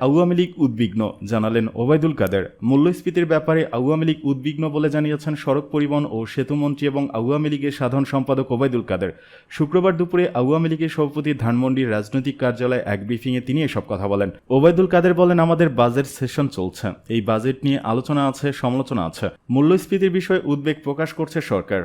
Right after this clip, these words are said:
পৃথিবীর বিভিন্ন দেশে মূল্যস্ফীতি রয়েছে। তিনি বলেন, গত একটি বছর ঈদ যাত্রা স্বস্তিকর হয়েছে, ফিরতি যাত্রায় কয়েকটি দুর্ঘটনা হয়েছে। এবার আমরা আরও সতর্ক হয়েছি, এবার সড়কে চাপ আছে, যানজট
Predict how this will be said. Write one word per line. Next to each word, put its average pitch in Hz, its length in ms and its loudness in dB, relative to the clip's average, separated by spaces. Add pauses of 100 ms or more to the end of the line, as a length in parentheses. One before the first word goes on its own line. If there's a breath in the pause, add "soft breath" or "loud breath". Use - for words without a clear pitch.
পৃথিবীর 131 460 0
বিভিন্ন 135 360 0
দেশে 151 300 -2
মূল্যস্ফীতি 131 640 -2
রয়েছে। 85 340 -6 (280 soft breath)
তিনি 175 200 2
বলেন, 190 280 4
গত 156 200 0
একটি 160 260 -2
বছর 160 340 -2 (100)
ঈদ 139 180 0
যাত্রা 143 340 -2
স্বস্তিকর 143 520 -2
হয়েছে, 92 380 -6 (160)
ফিরতি 139 340 -2
যাত্রায় 147 440 -2
কয়েকটি 123 360 -2
দুর্ঘটনা 123 320 -2 (120)
হয়েছে। 90 380 -6 (320 soft breath)
এবার 143 260 4
আমরা 175 200 4
আরও 170 160 4
সতর্ক 120 380 -4
হয়েছি, 98 360 -4 (200)
এবার 110 220 -2
সড়কে 117 360 -4
চাপ 123 260 -2
আছে, 139 260 -2
যানজট 113 420 -2